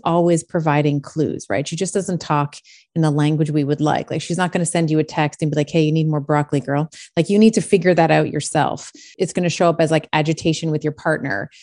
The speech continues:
or burnout, or dissatisfaction at, at work or whatever. So I think that that's the clue to start creating the life of your dreams. And then the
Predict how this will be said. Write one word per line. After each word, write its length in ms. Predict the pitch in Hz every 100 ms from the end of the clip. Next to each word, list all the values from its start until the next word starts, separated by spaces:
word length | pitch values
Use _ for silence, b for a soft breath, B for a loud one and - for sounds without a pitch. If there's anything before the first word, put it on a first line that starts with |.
| b -
or 500 | 165 151 147 147 151 _ _
burnout, 600 | 196 180 175 117 95 - - _
or 380 | 185 170 160 160 180
dissatisfaction 1120 | 196 160 180 160 160 - 160 160 - 160 156
at, 280 | 160 147 147 _
at 160 | 165 160
work 320 | 160 160 151
or 60 | 117
whatever. 460 | - - 107 113 b b b
So 120 | - 196
I 60 |
think 180 | 196 240
that 160 | 233 -
that's 320 | 170 165 - _
the 140 | 165 175
clue 420 | - 202 196 233
to 100 | 240
start 320 | - 170 160
creating 760 | - 180 165 156 156 185 220 220
the 140 | 180
life 320 | 185 180 190 202
of 80 |
your 240 | 190 190 185 _ -
dreams. 600 | 202 202 247 330 - - b b b b 196
And 100 | 190
then 160 | 196
the 160 | 190